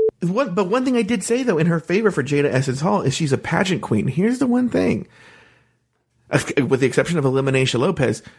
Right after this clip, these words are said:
pageant queens tend to go farther than filler on this show.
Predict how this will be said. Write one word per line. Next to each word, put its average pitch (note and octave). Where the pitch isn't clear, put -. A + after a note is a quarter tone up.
pageant F#4+
queens E4+
tend D#4+
to A3+
go G3+
farther G#3+
than D#3
filler D3+
on G#2+
this G2+
show. -